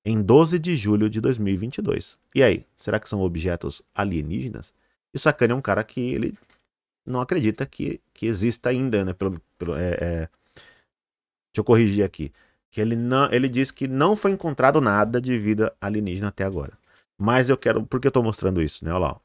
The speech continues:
São imagens do Pentágono, né? E são imagens, é... olha lá, ó, que são,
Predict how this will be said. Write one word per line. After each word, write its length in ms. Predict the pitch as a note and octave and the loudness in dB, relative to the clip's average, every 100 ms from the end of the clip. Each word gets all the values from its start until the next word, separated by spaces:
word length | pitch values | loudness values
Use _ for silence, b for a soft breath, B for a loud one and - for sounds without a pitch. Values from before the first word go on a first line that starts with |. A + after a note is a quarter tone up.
| _ | _
São 180 | - G#2+ | -2 2
imagens 520 | G#2 G2+ C3 D3+ C#3+ | 4 4 2 2 2
do 280 | G2 D#3+ D4 _ - | 6 6 6 _ -6
Pentágono, 680 | - C#4+ - G#2 F#2 E2+ F#2+ _ _ _ _ - | -6 0 4 4 2 -6 -8 _ _ _ _ -8
né? 180 | F2+ B2 b b b _ _ | -8 -8 b b b _ _
E 60 | F2 | -6
são 180 | - A#2 | 0 2
imagens, 800 | G2+ G2 C3 E3 G2 F2 - - _ _ _ _ _ | 2 2 2 2 -2 -8 -12 -20 _ _ _ _ _
é... 760 | F2 F2 E2 D#2+ D#2+ D2+ D2 - _ _ _ _ _ | -6 -4 -2 -2 -4 -6 -10 -14 _ _ _ _ _
olha 100 | E2+ | -8
lá, 40 | D#2+ | -8
ó, 40 | - _ _ _ _ | -10 _ _ _ _
que 80 | - | -10
são, 240 | G2 F#2+ | -6 -6